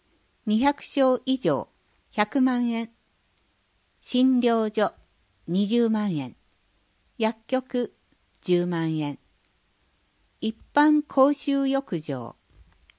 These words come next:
二十万円。健康増進課、電話五一の六七九零。保育施設など、十万円。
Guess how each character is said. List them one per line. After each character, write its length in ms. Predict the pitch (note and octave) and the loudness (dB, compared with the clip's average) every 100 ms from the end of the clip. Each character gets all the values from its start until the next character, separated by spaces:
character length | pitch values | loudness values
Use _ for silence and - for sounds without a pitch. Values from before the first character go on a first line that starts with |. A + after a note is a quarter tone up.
| - | -2
二 180 | G3 A3 | 2 2
十 240 | C4 C4+ | 4 4
万 260 | B3 A3+ E3+ | 4 2 -2
円。 180 | C3 - _ _ _ _ _ _ _ _ _ - | -4 -10 _ _ _ _ _ _ _ _ _ 0
健 300 | C4+ C#4 C4+ | 4 4 6
康 240 | C4 B3+ | 6 6
増 220 | A3 G#3 A3+ | 6 2 2
進 300 | - A3+ A3+ | -2 -4 -2
課、 300 | G#3+ G3+ - _ | 0 0 -2 _
電 320 | F3+ G3 G#3 G3+ | -2 0 0 0
話 220 | G3 - | -2 -2
五 300 | D#3 G#3 G#3 | 0 2 4
一 300 | A3+ G#3+ - | 0 -4 -4
の 200 | F3 E3 - | -4 -4 -4
六 300 | F#3+ - C#4 | -4 2 4
七 280 | D#4 G3+ E3 | 4 2 -2
九 300 | - F#3+ F3 | -6 -4 -2
零。 240 | E3 D3 _ _ _ _ _ _ _ _ _ _ _ _ _ | -2 -4 _ _ _ _ _ _ _ _ _ _ _ _ _
保 160 | B3+ | 4
育 280 | D#4 - E4 | 4 2 -2
施 120 | - | 0
設 260 | - C#4+ E3 | -4 -2 -2
な 160 | D#3 D#3 | -4 -4
ど、 160 | C#3 - _ _ _ _ _ - | -8 -12 _ _ _ _ _ -2
十 220 | G3 A3 | 2 2
万 280 | G#3+ G3 G3 | 2 0 -2
円。 220 | F#3+ | -4